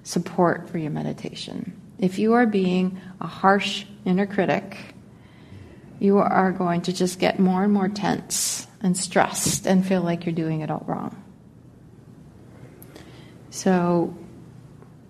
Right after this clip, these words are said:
maybe in that beginning, when you're sitting down, kind of invite, um, invite yourself to connect with a mindset,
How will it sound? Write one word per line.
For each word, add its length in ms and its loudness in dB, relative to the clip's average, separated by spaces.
maybe 640 4
in 160 6
that 180 4
beginning, 580 2
when 160 -4
you're 100 -2
sitting 420 0
down, 600 0
kind 280 2
of 100 -6
invite, 920 4
um, 640 -2
invite 460 4
yourself 580 2
to 80 -4
connect 440 0
with 160 -4
a 40 -2
mindset, 920 -2